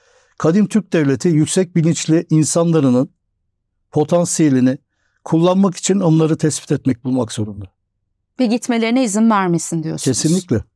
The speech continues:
Speaker 2: Tam
Speaker 1: Bu
Speaker 2: olarak.
Speaker 1: çağda onlara ihtiyacımız var.
Speaker 2: Tamam, işte ne yapılacak mesela? O zaman şöyle sorayım Hakan Bey. Şu anda da bildiğimiz istihbari yöntemlerde, programlardan, yaptığım programlardan yola çıkarak biliyorum. İnsanı etki edebilmek uzaktan mümkün.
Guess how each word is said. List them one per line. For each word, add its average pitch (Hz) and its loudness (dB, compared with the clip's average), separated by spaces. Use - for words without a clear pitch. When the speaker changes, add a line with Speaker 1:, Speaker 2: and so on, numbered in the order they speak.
Speaker 2:
Tam 381 -4
Speaker 1:
Bu 480 -2
Speaker 2:
olarak. 269 0
Speaker 1:
çağda 196 0
onlara 196 4
ihtiyacımız 175 0
var. - -4
Speaker 2:
Tamam, 269 2
işte 180 -2
ne 311 2
yapılacak 170 -2
mesela? 165 0
O 349 0
zaman 466 -2
şöyle 466 -2
sorayım 180 -2
Hakan 160 -4
Bey. - -6
Şu - -4
anda 226 2
da 170 -2
bildiğimiz 262 2
istihbari 233 -2
yöntemlerde, 151 -2
programlardan, 180 -2
yaptığım 190 -4
programlardan 185 -2
yola 185 -2
çıkarak 185 -4
biliyorum. 156 -4
İnsanı 311 0
etki 240 -4
edebilmek 196 0
uzaktan 277 0
mümkün. 262 2